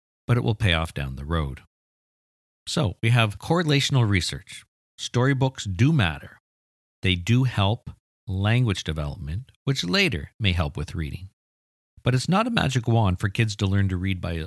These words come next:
osmosis or immersion as proposed by whole language philosophy. That's just not the way it happens. We know that now from the science of reading research, complete with clever methodology. One last thing about, uh, this topic from the correlational side of things.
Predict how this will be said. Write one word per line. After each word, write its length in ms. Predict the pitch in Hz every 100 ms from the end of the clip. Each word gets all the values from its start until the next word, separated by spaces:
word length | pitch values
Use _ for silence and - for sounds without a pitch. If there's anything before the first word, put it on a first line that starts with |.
| -
osmosis 640 | 92 90 101 120 92 82
or 80 | 85
immersion 480 | 82 104 123 87 78
as 140 | 98
proposed 480 | - 95 - 85 82
by 120 | 85
whole 220 | 82 90 82
language 360 | 85 80 76
philosophy. 580 | - 71 69 - - 78 - _ -
That's 160 | 190
just 200 | - 135
not 100 | 92
the 80 | 87
way 140 | 85
it 40 | 78
happens. 520 | 82 - - - - _
We 120 | 135
know 180 | 147 147
that 220 | 95 80
now 240 | 87 73 - _
from 160 | - 95
the 80 | 85
science 480 | - 113 120 131 120
of 100 | 110
reading 320 | 117 117 107
research, 580 | 123 127 - 87 - -
complete 400 | - 95 123 120 - -
with 160 | 107
clever 280 | - 87 90
methodology. 720 | 87 80 82 82 80 71 - _ _ _ _ _ _ _ -
One 160 | 254
last 260 | 233 220 -
thing 240 | 117 117
about, 460 | 113 107 101 98 95 - - -
uh, 300 | 110 101 95
this 180 | 92
topic 360 | - 98 95 95
from 120 | 98
the 80 | 90
correlational 640 | - 107 92 113 120 98 85
side 280 | - 73
of 80 | 73
things. 480 | - 67 95 - -